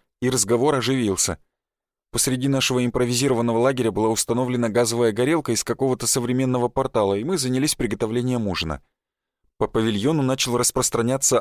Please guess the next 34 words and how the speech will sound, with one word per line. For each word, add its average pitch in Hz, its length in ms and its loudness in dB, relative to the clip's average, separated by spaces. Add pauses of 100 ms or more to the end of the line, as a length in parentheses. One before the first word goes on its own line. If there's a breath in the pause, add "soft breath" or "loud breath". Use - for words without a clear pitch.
аромат 107 440 0
еды — 101 460 -4 (800)
а 98 160 0
проходящие 117 680 0
иногда 113 340 0
мимо 120 240 2
нашего 113 320 0
лагеря 113 340 2
другие 107 440 0
именованные 107 480 0
гильдии 101 500 -2 (280)
завистливо 117 600 0
вздыхали. 95 640 -2 (1800)
Нам 117 200 -2
со 131 140 2
струной 147 480 0
удалось 135 460 2
выпытать 123 420 -2
у 117 40 -2
Черныша, 120 580 0
о 131 60 0
чем 131 240 0
же 110 120 -2
шла 117 240 2
речь 135 220 0
на 127 100 -2
собрании, 101 640 0 (400)
а 117 120 0
позже 113 460 0 (240)
я 120 160 2
разговорил 131 440 2
Аскета 147 380 0
насчет 123 340 -2
подземелья, 127 720 -2